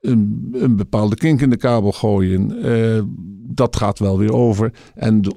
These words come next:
onderliggende vriendschap blijft altijd bestaan. Ik denk dat de vrienden hier ook aan tafel dat altijd kunnen zeggen, waar je ook komt in Amerika, bij welk gezin, zelfs bij welke politieke opvatting je komt. Een Amerikaan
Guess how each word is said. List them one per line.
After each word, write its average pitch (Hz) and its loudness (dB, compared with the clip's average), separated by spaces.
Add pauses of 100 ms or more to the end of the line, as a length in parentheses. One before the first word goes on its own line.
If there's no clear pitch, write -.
onderliggende 131 4
vriendschap 180 0 (200)
blijft 127 -2
altijd 143 0
bestaan. 131 -2
Ik 95 0
denk 95 0
dat 101 -2 (320)
de 107 0
vrienden 107 2
hier 113 2
ook 101 -2
aan 98 -2
tafel 135 -2 (240)
dat - -6
altijd 143 0
kunnen 117 0
zeggen, 120 -2 (160)
waar 123 2
je 160 2
ook 143 -2
komt 147 -2
in 135 0
Amerika, 120 0
bij 107 -2
welk 131 2
gezin, 120 -2 (300)
zelfs 131 2
bij 110 0
welke 113 0
politieke 107 -4
opvatting 151 0
je 107 0
komt. 117 -4 (220)
Een 113 0
Amerikaan 120 0